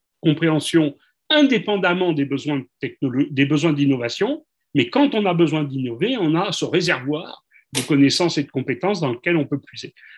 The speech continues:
Alors, c'est vrai aussi que de temps en temps, euh, le fait de se poser des questions qui correspondent à un besoin d'innovation permet de déclencher des découvertes fondamentales auxquelles les chercheurs n'auraient pas pensé parce que, euh, ben, parce qu'ils ne se posent pas toutes les questions possibles et que,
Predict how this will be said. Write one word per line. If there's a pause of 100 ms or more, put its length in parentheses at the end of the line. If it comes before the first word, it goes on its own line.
Alors,
c'est
vrai
aussi
que
de
temps
en
temps, (440)
euh,
le
fait
de
se
poser
des
questions (120)
qui (120)
correspondent
à
un
besoin
d'innovation (120)
permet
de
déclencher (140)
des
découvertes
fondamentales
auxquelles
les
chercheurs
n'auraient
pas
pensé (400)
parce
que,
euh,
ben,
parce
qu'ils
ne
se
posent
pas
toutes
les
questions
possibles
et
que,